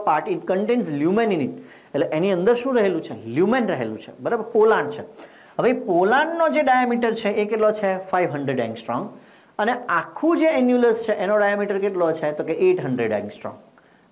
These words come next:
પોલાણ કેટલું? five hundred angstrom. અને આખું જે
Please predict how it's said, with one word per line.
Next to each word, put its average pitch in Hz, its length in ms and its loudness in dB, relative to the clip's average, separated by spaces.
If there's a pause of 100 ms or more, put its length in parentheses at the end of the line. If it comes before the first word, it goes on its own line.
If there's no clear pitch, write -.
(260)
પોલાણ 175 360 2
કેટલું? 196 260 2 (640)
five 165 200 2
hundred 170 280 0
angstrom. 170 280 -6 (400)
અને 160 100 -4 (140)
આખું - 300 -2
જે 208 80 6